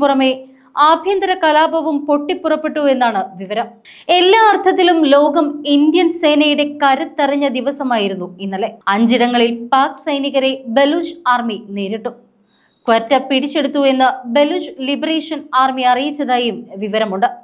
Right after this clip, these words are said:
അതേസമയം പാകിസ്ഥാനെതിരെ തിരിച്ചടിക്കുകയാണ് ഇന്ത്യ. പാക് പ്രധാനമന്ത്രി ഷഹബാസ് ഷരീഫിന്റെ വീടിന്റെ ഇരുപത് കിലോമീറ്ററിനടുത്ത് വരെ സ്ഫോടനമുണ്ടായി. ഇതേ തുടർന്ന് പാക്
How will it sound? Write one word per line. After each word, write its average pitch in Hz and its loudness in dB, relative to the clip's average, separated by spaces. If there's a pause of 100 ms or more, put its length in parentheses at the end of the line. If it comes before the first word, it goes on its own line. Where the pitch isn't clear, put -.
(260)
അതേസമയം 403 0 (120)
പാകിസ്ഥാനെതിരെ 339 0 (100)
തിരിച്ചടിക്കുകയാണ് 294 0 (400)
ഇന്ത്യ. 208 -4 (480)
പാക് 247 2
പ്രധാനമന്ത്രി 269 2 (300)
ഷഹബാസ് 359 0
ഷരീഫിന്റെ 302 0
വീടിന്റെ 285 0
ഇരുപത് 311 -4
കിലോമീറ്ററിനടുത്ത് 285 0
വരെ 226 0 (140)
സ്ഫോടനമുണ്ടായി. 214 0 (680)
ഇതേ 233 2
തുടർന്ന് 233 2 (280)
പാക് 294 2